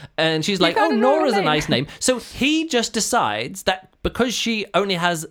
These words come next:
Speaker 1: a number for a name and nobody's ever giving a name, he will be in the position. He's like, "Oh, I'm now taking the power over. I'm not gonna ask you, what does your, what would you like me to call you? If you don't want me to call you a number, what would you like
Speaker 2: Oh.
Speaker 1: me to call you?" He doesn't ask that. He doesn't even say, "Do you want to be called number nine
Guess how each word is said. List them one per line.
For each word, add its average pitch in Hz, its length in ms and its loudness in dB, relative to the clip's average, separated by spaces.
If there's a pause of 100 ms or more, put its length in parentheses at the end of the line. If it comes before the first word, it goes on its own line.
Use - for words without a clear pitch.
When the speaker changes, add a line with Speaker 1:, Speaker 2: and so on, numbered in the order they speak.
(140)
Speaker 1:
a 135 120 0
number 160 460 0
for 131 200 -2
a 117 60 0
name 120 380 -2
and 135 60 0
nobody's 143 280 0
ever 143 120 -2
giving 131 240 -2
a 127 40 -4
name, 131 280 0 (320)
he - 480 -2
will 311 240 2
be 262 200 0
in 247 100 -2
the 240 80 0
position. 214 440 -2
He's 233 200 0
like, 202 240 0
"Oh, 196 160 4
I'm 190 260 2
now 214 280 2
taking 214 480 -4
the 170 80 0
power 175 560 0
over. 233 380 2
I'm 180 120 2
not 220 160 -2
gonna 226 140 0
ask 202 160 -4
you, 190 140 0 (160)
what 170 320 2
does 170 200 0
your, 170 220 2
what 151 320 0
would 156 180 0
you 165 180 2
like 165 240 0
me 151 160 0
to 151 100 -4
call 180 360 0
you? 113 140 0
If 123 160 -4
you 165 60 -4
don't 196 140 2
want 185 120 -2
me 175 80 0
to - 80 -10
call 170 200 0
you 151 100 0
a 147 40 -2
number, 156 340 0 (220)
what - 180 2
would 196 100 2
you 190 60 2
like 175 120 2
Speaker 2:
Oh. - 40 -4
Speaker 1:
me 156 60 -4
to - 80 -8
call 226 180 2
you?" 160 120 0 (200)
He 220 160 -6
doesn't 220 280 0
ask 208 240 -2
that. - 80 0
He 208 80 2
doesn't 285 160 0
even 226 160 -2
say, 185 220 0
"Do 147 240 -6
you 170 100 2
want 160 200 0
to 156 60 -2
be 156 120 0
called 143 260 0
number 147 320 0
nine 143 460 0